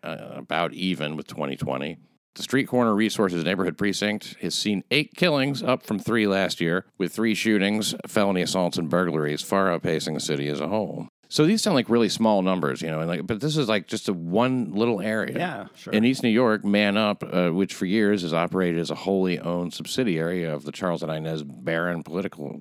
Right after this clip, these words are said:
Speaker 1: uh, machine, interesting, uh, sits at the heart of one of Brooklyn's most violent neighborhoods, uh, which last year notched up about fifteen percent of the borough's killings and fourteen percent of its felony assaults.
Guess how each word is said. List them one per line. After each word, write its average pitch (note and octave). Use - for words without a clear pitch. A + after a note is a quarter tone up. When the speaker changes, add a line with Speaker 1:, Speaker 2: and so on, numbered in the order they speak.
Speaker 1:
uh, D#2
machine, D#2+
interesting, D2+
uh, G2+
sits -
at G2
the F#2+
heart A#2+
of -
one G2+
of F2
Brooklyn's F#2
most A2+
violent G#2+
neighborhoods, F2+
uh, F2+
which F2
last G#2
year A#2
notched G#2
up A2
about G2+
fifteen -
percent A2+
of G2
the F#2+
borough's G2+
killings G2+
and F2
fourteen G#2+
percent F#2+
of F2
its F2+
felony G2
assaults. B2+